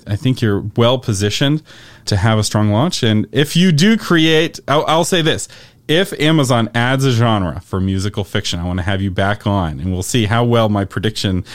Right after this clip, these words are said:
<laughs> lined up with what actually happened, 'cause I know there'll be lots more twists and turns, and I,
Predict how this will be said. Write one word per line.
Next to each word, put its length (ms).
<laughs> 280
lined 340
up 220
with 140
what 260
actually 440
happened, 420
'cause 120
I 80
know 120
there'll 140
be 120
lots 340
more 240
twists 360
and 100
turns, 320
and 140
I, 180